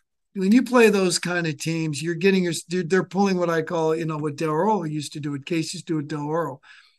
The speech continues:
Play super tough teams, then you get into league, and it seems like, "Oh my goodness, this is way easier on us,"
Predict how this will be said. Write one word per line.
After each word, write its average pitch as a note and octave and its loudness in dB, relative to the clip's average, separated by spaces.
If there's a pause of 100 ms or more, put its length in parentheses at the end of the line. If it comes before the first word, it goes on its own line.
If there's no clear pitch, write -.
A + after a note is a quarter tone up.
(200)
Play E3+ 2
super G3+ 2
tough F#3 0
teams, E3 -2 (280)
then E3 -4
you D#3 -4
get F3 0
into D#3+ -2
league, D#3 0
and D3 -4
it C#3 -6
seems D3 -6
like, C#3 -6
"Oh E3 -8
my C3+ -12
goodness, C#3 -10
this - -6
is B2 -16
way D#3 -8
easier D3 -4
on C3+ -8
us," - -10